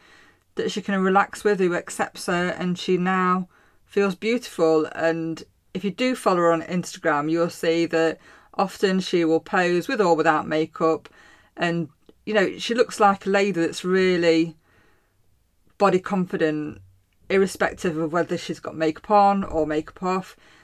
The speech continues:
And she's just accepted the fact that she's a beautiful young woman. And it's, it goes through me, the fact that she had to go through that bullying. And I kind of think that, you know, listening back to this and,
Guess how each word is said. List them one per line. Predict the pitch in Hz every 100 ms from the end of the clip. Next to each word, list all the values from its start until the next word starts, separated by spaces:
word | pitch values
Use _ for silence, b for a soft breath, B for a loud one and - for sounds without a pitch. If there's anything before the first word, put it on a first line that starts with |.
| b -
And | 175
she's | - 185
just | 277 - -
accepted | - - - - - 185 170
the | 180
fact | - 170 - -
that | 185
she's | - 214
a | 196
beautiful | 180 165 - - 165 165 170
young | 185 208 196
woman. | 247 359 175 135 b b b b 285
And | 220 220 196 - -
it's, | 214 - - - - _ -
it | - - _ _ _ -
goes | 247 269 -
through | - 233 220
me, |
the | 165
fact | 165 196 -
that | - -
she | 202
had | 202
to | -
go | 151 165
through | 160
that | 156 -
bullying. | 160 165 170 190 B B B B B B
And | 226
I |
kind | 240 285 269
of | -
think | 247 202 214
that, | 208 202 -
you | 208
know, | 190
listening | 190 240 208 180
back | 180 -
to | 180
this | 165 160 170 -
and, | 165 160 156